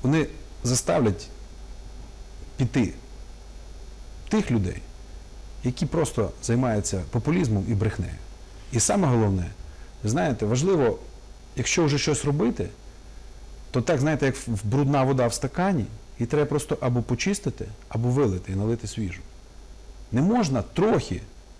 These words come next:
почистити ту воду, тому що ті бактерії, вони знову зроблять ге-, брудну воду. І тому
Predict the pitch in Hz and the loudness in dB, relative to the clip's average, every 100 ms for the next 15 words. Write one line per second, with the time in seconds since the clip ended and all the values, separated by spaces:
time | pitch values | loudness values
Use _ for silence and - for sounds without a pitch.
0 | - 127 - 131 - 104 104 131 139 98 | -4 -2 0 0 0 -4 0 2 4 2
1 | 95 113 113 - 117 113 - 156 127 101 | 2 0 0 -2 -2 -2 2 2 4 2
2 | 104 101 117 98 101 101 95 107 - 117 | 0 0 0 0 0 0 -2 -2 -2 0
3 | 113 107 85 82 - - - - 117 160 | 2 2 0 -6 -12 -16 -12 -8 -2 2
4 | 156 | 2